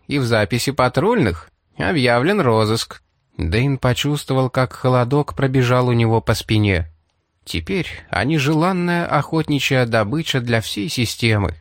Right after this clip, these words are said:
Любой патрульный корабль имеет право расстрелять их без вопросов и предупреждений. Конечно, они учитывали такую возможность, когда принимали решение садиться на астероидах,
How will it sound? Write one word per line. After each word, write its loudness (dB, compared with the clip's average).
Любой -4
патрульный 0
корабль -2
имеет -4
право 0
расстрелять -4
их -4
без -2
вопросов 0
и 0
предупреждений. -2
Конечно, -2
они 0
учитывали 0
такую 0
возможность, -2
когда -2
принимали 0
решение -2
садиться -2
на 2
астероидах, -2